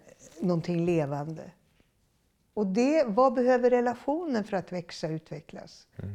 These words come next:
Speaker 1: Ja. Det är ju kombinationen av dig och mig. Mm.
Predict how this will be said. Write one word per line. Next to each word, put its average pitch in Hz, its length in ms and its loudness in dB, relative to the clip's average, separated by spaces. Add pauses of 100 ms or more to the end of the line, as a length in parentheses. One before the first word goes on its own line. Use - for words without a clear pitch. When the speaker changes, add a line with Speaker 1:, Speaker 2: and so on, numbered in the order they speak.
Speaker 1:
Ja. 196 560 -2 (960)
Det 226 100 0
är 233 40 4
ju 254 100 2
kombinationen 277 800 0
av 247 120 0
dig 156 240 0
och 143 60 -10
mig. 156 280 -14 (1160)
Mm. 214 380 0